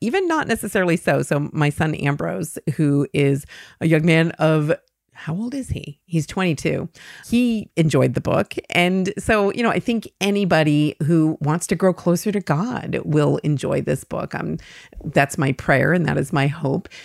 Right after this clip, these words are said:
that, um, like I shared at the start of today's show, I, chapter by chapter, I go through different ways of connecting with God, different ways that God is present in our everyday lives. I share personal stories, but then I encourage you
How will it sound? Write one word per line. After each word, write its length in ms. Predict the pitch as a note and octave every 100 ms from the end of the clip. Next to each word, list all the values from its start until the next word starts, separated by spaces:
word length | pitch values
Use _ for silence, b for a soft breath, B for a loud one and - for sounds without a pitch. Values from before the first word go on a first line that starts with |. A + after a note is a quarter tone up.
| B
that, 520 | - D#3+ E3 D#3 - - -
um, 160 | F3
like 160 | D#3+ D#3+
I 60 | G3
shared 260 | - F#3+
at 80 | E3
the 80 | E3
start 260 | - D#3+
of 100 | D#3
today's 380 | - D#3+ D#3+ F3
show, 400 | - E3 D3+ D3 B B B B
I, 180 | F#3+ - _ -
chapter 280 | - G3+ C4+
by 140 | A#3
chapter, 380 | E3 D3+ - E3
I 60 | D3
go 180 | D3
through 220 | D3 E3+ C#3+
different 340 | D3 E3 -
ways 320 | C3+ C3+ C3 -
of 320 | C#3+ C#3 -
connecting 400 | - C3+ C3 D3
with 100 | C3+
God, 240 | - C3+ C3+
different 280 | C#3 C#3+
ways 220 | - C3+ -
that 140 | -
God 240 | D3 C#3
is 100 | C3+
present 420 | - - F3+ F3+ -
in 120 | D3
our 140 | C#3
everyday 420 | - C#3+ C3+ C#3
lives. 380 | C#3 D#3+ E3 D#3 B B B -
I 60 | E3+
share 220 | - D#3
personal 460 | - G#3+ - G3+
stories, 680 | F3 - G#3 G#3 A3+ A3 - A3+ -
but 220 | D#3 D#3 D3
then 160 | E3
I 80 | D#3+
encourage 640 | D3+ C#3+ - G#3 F3+ -
you 540 | D3+ F#3 G#3+ E3 G3+